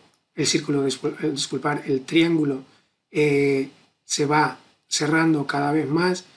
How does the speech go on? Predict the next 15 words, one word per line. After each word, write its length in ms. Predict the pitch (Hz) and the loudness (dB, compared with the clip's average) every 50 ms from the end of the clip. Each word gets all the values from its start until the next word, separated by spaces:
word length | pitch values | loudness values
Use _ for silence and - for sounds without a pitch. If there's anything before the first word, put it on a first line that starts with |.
| _ _ _ _ - | _ _ _ _ -6
pues 220 | 139 131 127 135 | -4 -2 -2 -2
en 80 | 127 123 | -2 -4
algún 220 | 123 127 135 143 | -2 -2 0 0
momento 460 | 143 139 139 139 139 135 - 151 135 | 0 0 0 0 -2 -2 -2 -4 -2
cuando 200 | - 139 135 131 | -2 -2 -2 -2
lleguemos 560 | 127 127 127 131 131 131 135 135 131 - - | -2 -2 -2 -2 -2 -2 -4 -4 -6 -6 -6
o 60 | 139 135 | -6 -6
a 20 | |
la 140 | 131 123 - | -6 -6 -6
parte 240 | 139 135 135 - 131 | -8 -8 -6 -6 -8
superior 440 | - 139 - 135 131 143 151 151 | -8 -6 -6 -4 -2 0 0 0
o 80 | 139 135 | -2 -2
a 40 | 131 | -4
la 100 | 131 131 | -8 -8
parte, 480 | - 135 135 - - - 139 131 - | -10 -12 -12 -10 -4 -2 -2 -2 -4